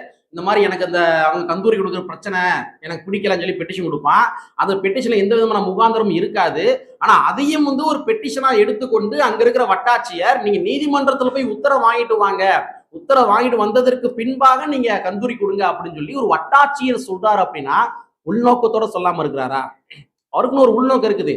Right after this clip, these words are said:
அப்ப அந்த உள்நோக்கம் என்ன அப்படின்ற மாதிரி இந்த தமிழ்நாட்டு அரசாங்கம், சமூக நீதி அரசாங்கம், பெரியாரியம்மன், அம்பேத்கரியம்மன் இவங்க எல்லாம் பண்ணிருக்கணும், அந்த வட்டாட்சியரை கூப்பிட்டு கண்டிச்சு நிக்கணும்.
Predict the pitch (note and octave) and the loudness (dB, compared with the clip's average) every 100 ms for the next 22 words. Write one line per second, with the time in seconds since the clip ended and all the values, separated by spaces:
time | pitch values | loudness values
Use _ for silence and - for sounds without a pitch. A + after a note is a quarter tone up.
0 | - - - B3 C#4+ A#3+ A#3+ D#4+ F4 E4+ | -6 -14 -4 2 4 4 4 4 4 4
1 | D4 B3+ C4 D4 C#4 A#3 A#3+ A3+ A3+ A#3+ | 2 0 2 4 6 4 0 2 2 2
2 | C#4+ B3+ - B3 C4+ C#4 C4+ A#3 G#3+ G#3+ | 0 -2 -2 -2 2 2 4 2 0 0
3 | G#3 C4 C#4 G#3+ B3 C#4 C4+ A#3+ A3 G#3+ | -2 -2 -2 -2 0 0 0 0 0 0
4 | G#3 A3+ C4+ G#3+ A3 C4+ C4 B3+ G#3 A#3 | 0 -2 -4 -2 0 4 4 4 0 0
5 | C4+ G3+ B3 C4+ - A#3+ G#3+ A3 B3+ G#3 | -2 -2 -2 -2 -2 -4 -4 -2 -2 -2
6 | F3+ G3 A#3 A3+ G#3 F#3 D#3+ D3+ G#3+ B3 | -4 2 2 2 -2 -4 -4 -2 -2 -2
7 | - _ _ - C3+ C#3 - A3 A3 G#3 | -10 _ _ -12 -6 -6 -2 -2 0 0
8 | F3 D3 - A#3+ - A3+ - G#3 E3 C3+ | -2 -4 -4 -4 -2 -4 -4 -4 -4 -6
9 | - | -8